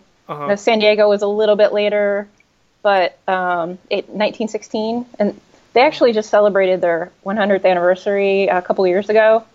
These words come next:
Speaker 1: Uh-huh.
Speaker 2: and they did a really great job with that. Um, they, they put together some great historical literature. They put together a really neat website. And one of the things I love pouring through is they put together, like,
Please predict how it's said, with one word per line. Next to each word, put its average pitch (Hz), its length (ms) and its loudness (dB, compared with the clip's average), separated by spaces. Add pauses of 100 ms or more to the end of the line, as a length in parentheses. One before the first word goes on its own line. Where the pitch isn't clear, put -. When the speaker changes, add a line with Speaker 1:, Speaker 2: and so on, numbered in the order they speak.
(100)
Speaker 1:
Uh-huh. 147 240 -10 (120)
Speaker 2:
and 190 160 0
they 208 80 6
did 214 120 4
a 208 60 6
really 196 300 2
great 175 200 0
job 185 220 2
with 180 140 -4
that. 165 400 -2
Um, 170 440 -6 (360)
they, 202 140 0
they 202 140 -2
put 202 160 -8
together 196 300 0
some 185 240 -10
great 180 380 -2 (280)
historical 202 500 0
literature. 190 760 2
They 180 80 2
put 180 180 -12
together 185 340 0
a 185 60 2
really 185 220 0
neat 180 240 -6
website. 208 680 2 (520)
And 208 120 0
one 214 100 4
of 233 100 2
the 254 100 -2
things 214 280 -4
I 202 140 2
love 202 420 -2
pouring 208 400 0
through 196 460 -2
is 185 480 -2 (240)
they 208 100 2
put 240 180 0
together, 214 440 2
like, 185 280 0